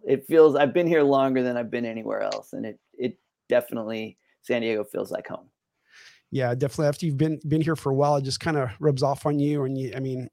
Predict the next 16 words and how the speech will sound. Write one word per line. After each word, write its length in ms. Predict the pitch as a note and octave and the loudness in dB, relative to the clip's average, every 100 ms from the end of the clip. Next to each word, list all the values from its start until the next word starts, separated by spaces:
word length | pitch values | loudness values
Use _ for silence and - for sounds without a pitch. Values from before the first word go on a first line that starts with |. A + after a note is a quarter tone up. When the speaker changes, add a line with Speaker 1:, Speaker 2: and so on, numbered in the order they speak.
| - | -8
Speaker 2:
<clears throat> 260 | - C3+ - - - - - | -4 -6 -8 -18 -20 -16 0
been 140 | D3 | 2
here 100 | C#3+ | 4
about 200 | C#3 C3+ | 4 2
the 60 | - | 2
same 160 | - D3 | 0 2
amount 200 | C#3 B2+ | 2 2
of 80 | |
time, 280 | - C#3 C#3 | 2 2 2
and 80 | B2+ | 0
it 60 | B2 | -2
just, 220 | B2+ - | -2 0
like, 180 | C3 - | 0 0
you 80 | C3+ | -4
know, 200 | A#2+ A#2+ - | -4 -6 -10
th-, 120 | - | -14